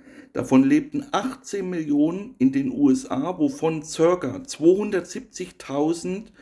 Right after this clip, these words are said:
in dem Bundesstaat Washington wohnten.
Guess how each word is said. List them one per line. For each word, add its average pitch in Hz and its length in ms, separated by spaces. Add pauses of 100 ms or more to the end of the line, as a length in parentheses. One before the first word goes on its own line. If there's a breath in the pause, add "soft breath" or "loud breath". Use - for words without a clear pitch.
(580 loud breath)
in 135 160
dem 135 220
Bundesstaat 160 800
Washington 135 920 (340 loud breath)
wohnten. 127 640